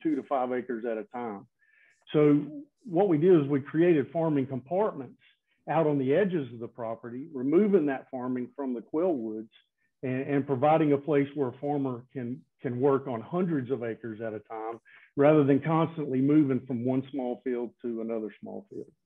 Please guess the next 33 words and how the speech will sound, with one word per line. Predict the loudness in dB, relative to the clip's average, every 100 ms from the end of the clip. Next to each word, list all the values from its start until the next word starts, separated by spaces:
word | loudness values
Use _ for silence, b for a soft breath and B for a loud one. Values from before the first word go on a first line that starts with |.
| _ b b b 0
And | 4
then | 6 4
finally, | 4 2 2 2
of | 0
course, | -2 -2 -2 -4
we | -2
always | -2 -2 -6
want | -8 -10
to | -10
provide | -6 -4 -2
multiple | -4 -6 -8 -8
recreational | -4 -6 -4 -2 -2 -4 -8 -6
opportunities | -6 -8 -8 -6 -4 -4 -6 -6 -16 _
for | -6
the | -6
family | -6 -4 -2 -2
that | -2 -2
owns | -2 -4 -4
these | -6 -6
properties. | -6 -6 -8 -12 -12 -16 _ _ _ -20 _ _ _ _ _ _ _ _ -20 _ _ _ _ _ _ _ _ _ _ _ _ _ _ _
And | 0 6
so | 8 8 4 -2 -10 4
these | 6 8
are | 8 8
quail | 8 6 6
properties, | 6 4 4 4 2 2
and, | 2 0 0
and | -2 -2
Tall | 0 0
Timbers | 0 0 0 -2
has | 0
given | 0 2
us | 0